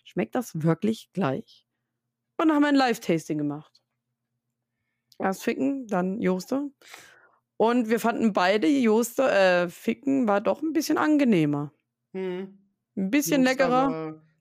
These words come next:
Speaker 2: zu sauer und zu süß und einfach komisch.
Speaker 1: Ich find beides ist auch echt okay, nur wie gesagt, ähm, Ficken ist echt angenehmer ein bisschen, aber ob ich jetzt,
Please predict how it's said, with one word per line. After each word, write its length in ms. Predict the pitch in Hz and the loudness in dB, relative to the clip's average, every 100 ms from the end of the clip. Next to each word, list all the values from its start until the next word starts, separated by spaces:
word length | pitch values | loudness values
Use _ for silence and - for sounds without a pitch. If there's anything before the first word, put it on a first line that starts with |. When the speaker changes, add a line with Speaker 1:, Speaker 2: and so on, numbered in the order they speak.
| _ | _
Speaker 2:
zu 260 | - - 190 | -20 -14 -12
sauer 520 | 160 160 151 139 139 156 147 | -8 -6 -6 -8 -14 -20 -20
und 120 | 127 | -20
zu 160 | - | -18
süß 580 | 147 135 156 143 - _ _ - | -16 -14 -14 -16 -20 _ _ -20
und 280 | 135 127 - - _ _ _ | -18 -18 -20 -20 _ _ _
einfach 220 | 139 - | -20 -20
komisch. 440 | - 135 131 - _ _ _ _ _ _ _ _ _ _ _ _ _ _ - | -20 -18 -18 -20 _ _ _ _ _ _ _ _ _ _ _ _ _ _ -6
Speaker 1:
Ich 140 | 190 | -4
find 180 | - 156 | -2 -4
beides 440 | 123 127 160 160 | -6 -4 -4 -4
ist 280 | - 165 175 | -10 -14 -8
auch 140 | 156 160 | -8 -4
echt 200 | 180 175 | -4 -2
okay, 360 | 160 - 180 190 | -4 -2 0 0
nur 360 | 190 180 175 180 | 0 0 0 -2
wie 80 | |
gesagt, 480 | 180 - 160 165 - - | -4 -2 -2 -4 -8 -6
ähm, 340 | 160 156 151 _ - - _ _ _ | -4 -2 -6 _ -20 -20 _ _ _
Ficken 320 | - - 202 | -10 -4 -2
ist 220 | 180 - | -2 -2
echt 260 | 170 170 - - | -4 -4 -10 -2
angenehmer 600 | 165 214 254 262 262 262 | 0 2 2 2 2 2
ein 120 | 247 | 2
bisschen, 580 | 240 233 - 233 233 233 - - - - | 0 0 -2 0 0 -4 -20 -20 -18 -4
aber 560 | 170 175 180 180 180 - _ _ - | 0 2 2 2 0 -4 _ _ -4
ob 160 | 185 | 0
ich 200 | 190 175 | 0 0
jetzt, 500 | 196 185 185 - _ | 0 0 -4 -20 _